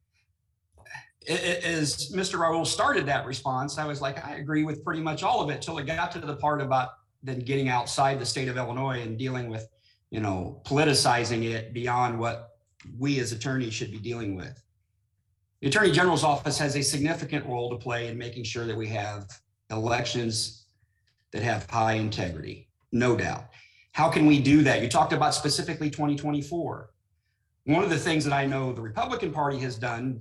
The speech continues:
better that they've not done in the past in Illinois is having more poll watchers and election judges. That's something that the Democrats have been good at for some time. If after this election, if people bring specific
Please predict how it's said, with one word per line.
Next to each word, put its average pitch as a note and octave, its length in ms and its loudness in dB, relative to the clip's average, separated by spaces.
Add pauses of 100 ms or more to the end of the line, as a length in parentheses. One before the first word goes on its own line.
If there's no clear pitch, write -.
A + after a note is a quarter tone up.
better C3+ 500 0
that C3 160 -4
they've C3 180 -4
not C#3+ 240 0
done B2 180 -2
in A#2+ 140 -10
the G#2+ 80 -10
past B2 460 -4
in A#2+ 120 -8
Illinois D3 600 -2 (240)
is D#3 140 -6
having D#3+ 280 2
more C#3 160 -2
poll C#3 200 -2
watchers A#2 400 -4
and A2+ 80 -8
election A2+ 360 -6
judges. G#2 600 -10 (300)
That's C3+ 200 4
something B2+ 380 4
that A#2 220 0
the A2+ 100 0
Democrats B2 500 2
have A2+ 140 -4
been A2+ 160 -2
good A2 160 -4
at G#2 200 -4
for A2+ 80 -12
some G#2 220 -6
time. - 320 -4 (1200)
If A3+ 500 0 (140)
after F3 400 2
this D3+ 320 0
election, D#3+ 720 -2 (960)
if D3+ 420 -2
people G3 340 0
bring D#3 280 2
specific A3 840 0